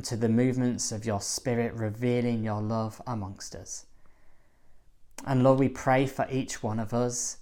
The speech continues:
individually, as members of your church, as well as for us corporately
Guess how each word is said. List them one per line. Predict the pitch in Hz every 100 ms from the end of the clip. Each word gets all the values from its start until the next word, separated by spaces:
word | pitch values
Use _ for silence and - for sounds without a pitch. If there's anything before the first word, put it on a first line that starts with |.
| -
individually, | 131 110 113 123 120 123 117 117 117 - - -
as | 131 110
members | 120 131 123 123 123
of | 123 104
your | 123 117
church, | - 123 120 -
as | 120
well | 123 127
as | 127 123
for | -
us | 120 117 -
corporately | - - 123 117 117 - 101 92